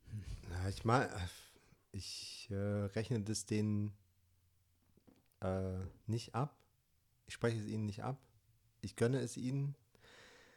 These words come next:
Also ich finde, wenn die, also aus deren Perspektive, ähm, oder was man sagen kann, ist, keiner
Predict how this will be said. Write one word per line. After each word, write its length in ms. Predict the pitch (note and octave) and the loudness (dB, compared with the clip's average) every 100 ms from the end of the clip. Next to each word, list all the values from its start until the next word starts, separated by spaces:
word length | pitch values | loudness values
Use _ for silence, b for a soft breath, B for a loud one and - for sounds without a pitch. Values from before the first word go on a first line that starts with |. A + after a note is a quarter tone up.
| b _ | b _
Also 320 | B2 B2 C3 | 6 10 10
ich 280 | B2 D3+ - | 8 6 4
finde, 640 | - D#3 D#3 C#3+ C#3 C3 - - | 6 8 10 12 12 10 4 -8
wenn 460 | A2+ A2 A#2+ A#2+ | 0 8 8 8
die, 520 | A#2 C3+ C#3 C3+ - - - - - - _ - _ _ _ _ _ - - | 6 6 10 10 8 2 -20 -20 -20 -20 _ -20 _ _ _ _ _ -4 2
also 280 | G#2+ A2 | 4 6
aus 280 | - G#2+ G2+ | 4 2 6
deren 240 | - E3 D#3 | 10 10 10
Perspektive, 1120 | C#3+ C3+ C#3 C3 - C#3+ B2 A#2+ A#2 A2+ G#2+ | 8 8 6 6 4 4 6 8 8 8 6
ähm, 560 | G#2 G2+ A2 A2 F#2+ C2 E2+ E2+ D#2+ D2 - - | 4 2 0 -4 -8 -10 -14 -18 -18 -20 -18 -4
oder 280 | G2 F#2+ F#2 F#2+ - - - - - - - | -2 0 0 -4 -10 -20 -20 -18 -20 -12 -4
was 180 | A2+ | 0
man 120 | A#2+ A2 | 2 6
sagen 240 | A#2 A#2+ | 6 6
kann, 240 | A#2 A#2 | 4 2
ist, 420 | A2+ A2+ G#2 - - - - - - - - - - _ _ - _ - | 0 -2 -2 -4 -6 -16 -20 -20 -20 -20 -20 -20 -20 _ _ -20 _ -10
keiner 580 | - A#2 B2 A#2 A2 | -2 4 6 8 6